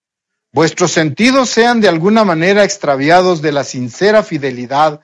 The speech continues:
a Cristo. Porque si viene alguno predicando", ¿quién es ese alguno? Pablo está pre-, eh, previniendo a la iglesia. "Porque si viene alguno incrusto", incluyo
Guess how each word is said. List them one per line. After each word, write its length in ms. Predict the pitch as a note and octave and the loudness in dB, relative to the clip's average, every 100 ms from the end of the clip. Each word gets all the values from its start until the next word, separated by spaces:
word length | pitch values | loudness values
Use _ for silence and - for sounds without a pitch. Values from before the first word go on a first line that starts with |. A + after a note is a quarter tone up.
| _ | _
a 180 | - A2 | -10 -10
Cristo. 440 | - A2 - _ _ _ _ _ - - _ - | -8 -10 -10 _ _ _ _ _ -20 -20 _ 0
Porque 340 | E3+ - F3 | 0 2 -2
si 200 | - F3 | 0 0
viene 340 | D#3+ B3 D4 | 2 4 4
alguno 760 | C#4 A#3+ G3 C#4+ A#3+ E3 D#3 _ | 4 2 2 2 4 2 0 _
predicando", 1000 | F3 E3+ E3 D#3+ G#3+ G#3+ F#3+ D3+ A#2+ - _ _ | -6 -4 -4 0 2 2 2 0 -2 -6 _ _
¿quién 280 | - D4+ D#4+ | -6 -4 -2
es 160 | D4+ C#4+ | 0 -2
ese 240 | B3+ A#3 | 0 0
alguno? 580 | F#3+ F#3 B3+ F#3+ B2 - _ _ | 0 0 0 0 -4 -10 _ _
Pablo 260 | B3 D#4+ | 0 0
está 380 | C#4 - C#4 E4 | -2 -2 -4 -2
pre-, 260 | C4+ G#3 D#3+ - - | -2 -4 -6 -16 -10
eh, 260 | E3+ E3+ - _ | -8 -8 -16 _
previniendo 680 | G3 G3 F#3 A3+ E4+ D#4 | 2 2 2 0 0 0
a 20 | F3 | -2
la 80 | |
iglesia. 500 | C#3 C3+ B2+ - - _ - - | -2 -4 -6 -8 -14 _ -20 -18
"Porque 360 | - G3+ - G3+ | 2 2 2 0
si 180 | - F#3+ | 0 -2
viene 340 | A3+ D4+ D#4 | 0 2 2
alguno 680 | C#4 A#3 G3 D4+ C#4+ E3 - _ _ | 2 0 0 0 2 -2 -4 _ _
incrusto", 840 | G#3 G3+ E3 - D4+ - - C3+ A#2 | -4 -2 -2 -2 0 -2 -6 -8 -6
incluyo 680 | D#3 D#3+ - D4 C4+ F3 | -6 -6 -2 2 2 2